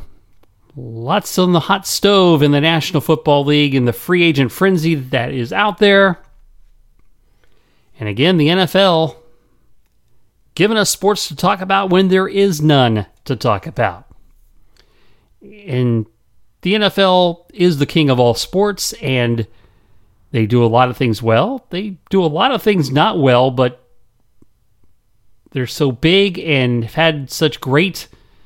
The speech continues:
success behind them, I think it kinda carries them past some of the goofy predicaments they put themselves in. But the N F L also has a ton of good fortune.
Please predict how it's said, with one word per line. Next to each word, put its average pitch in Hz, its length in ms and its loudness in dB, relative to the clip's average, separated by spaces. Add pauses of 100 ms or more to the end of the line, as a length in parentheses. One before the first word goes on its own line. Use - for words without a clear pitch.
(380)
success 175 400 -2
behind 151 400 0
them, 160 160 2
I 135 120 0
think 147 180 -2
it 135 240 -4
kinda 156 220 -4
carries 170 400 -2
them 127 120 -2
past 175 360 -2
some 143 160 0
of 123 80 -2
the 120 240 -2 (1400)
goofy 170 260 2
predicaments 147 600 -2
they 131 80 0
put 233 220 0
themselves 123 460 2
in. 117 300 0 (1120)
But 143 120 -10
the 254 100 -2
N 494 100 -2
F - 120 -4
L 226 100 4
also 175 340 2
has 135 180 2
a - 80 -2
ton 190 440 2
of 123 160 -4
good 139 200 2
fortune. 110 480 -4